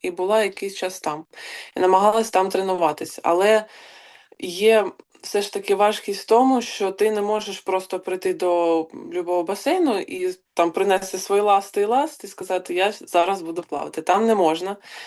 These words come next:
це заборонено. Тобто там можна плавати тільки без ласт, або є тільки там у італіянському кантоні басейн, в якому можна, але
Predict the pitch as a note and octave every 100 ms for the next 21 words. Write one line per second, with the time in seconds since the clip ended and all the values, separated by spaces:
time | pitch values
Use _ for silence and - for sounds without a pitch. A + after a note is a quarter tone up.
0 | - - G3+ G3+ G3 F3 E3 F3 G3 G#3
1 | - - - F#3 F#3 F3 A3 G#3+ G3+ F#3+
2 | A3 A3+ G#3+ F#3 G3+ G3 - F3 E3+ -
3 | E3+ F3+ E3 F3+ A3 C4+ - - _ -
4 | - _ - - F3+ F3+ G#3+ A#3 G#3 F#3+
5 | G3+ G3+ G#3 G#3+ G3 G3 F#3+ F3+ F3 -
6 | - F#3 F#3 F3 F3+ F#3 F#3+ F#3+ F#3+ F#3+
7 | F3+ F#3 F#3 A3 B3+ A#3 G#3+ G#3+ _ _
8 | _ _ _ _ _ F#3+ F#3+ G3 F#3+ F3+
9 | F#3+ F#3 F3+ G#3+ B3+ A#3+ G#3 - F3+ F#3
10 | F3+